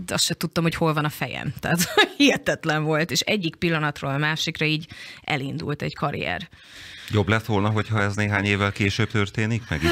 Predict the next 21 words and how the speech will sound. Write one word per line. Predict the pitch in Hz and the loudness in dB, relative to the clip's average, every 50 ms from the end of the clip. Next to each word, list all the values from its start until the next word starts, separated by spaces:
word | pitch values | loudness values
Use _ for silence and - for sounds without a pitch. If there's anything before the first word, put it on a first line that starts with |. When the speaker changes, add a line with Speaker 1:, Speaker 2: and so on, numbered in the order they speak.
| 85 - 339 | 6 6 4
Speaker 2:
utólag | - 87 87 87 87 | 4 4 4 4 2
visszatekintve? | 85 90 - - 98 - - 95 - - 95 85 73 - 82 76 71 - _ _ _ _ _ _ _ _ - - - _ _ _ _ _ _ _ _ _ - - - | 2 0 0 -2 -2 -2 -2 -2 -2 -2 -2 -4 -4 -6 -8 -8 -10 -10 _ _ _ _ _ _ _ _ -16 -16 -16 _ _ _ _ _ _ _ _ _ -6 -2 0
Speaker 1:
Én | 226 233 226 | 2 2 4
semmit | - - - 311 320 277 - | 4 4 4 4 2 2 2
nem | 214 190 185 | 2 2 2
szoktam | - - 165 - - 180 170 175 | 2 0 0 -2 0 2 4 4
megbánni, | 170 165 165 160 156 160 160 156 156 160 160 160 | 6 4 4 2 0 0 2 2 2 2 4 4
mert | 160 160 160 | 4 2 2
szerintem | - - 156 160 156 151 160 | 2 2 2 2 2 2 4
mindenből | 160 160 156 151 147 147 143 143 143 143 | 4 4 4 4 4 2 2 0 0 -2
tanulunk. | 147 - - - 147 147 147 147 147 147 151 - | -2 -4 -4 -4 -2 -2 -2 -2 -2 -2 -2 -2
Tehát, | - - 156 151 - | -4 -4 -4 -4 -2
hogy, | - - 156 156 160 | -2 0 0 2 2
ö, | 160 156 156 156 156 156 160 - - - - - - | 2 2 4 4 4 2 0 -2 -4 -8 -8 -2 2
nem, | 233 233 214 165 156 151 | 4 4 4 4 2 0
ez, | 147 160 - | -2 -2 -2
ennek | - 185 185 180 180 - | 0 0 2 2 2 2
így | 196 165 - | 0 -2 0
kellett | - 151 143 143 - | -2 -2 -2 -2 -2
lennie. | - 143 131 95 87 - 90 - - - - _ _ _ _ _ _ - | -2 -2 -2 -2 -4 -4 -4 -6 -6 -8 -14 _ _ _ _ _ _ -12
Ennyi. | - - 143 - - - - 151 | -10 -10 -8 -8 -8 -8 -8 -10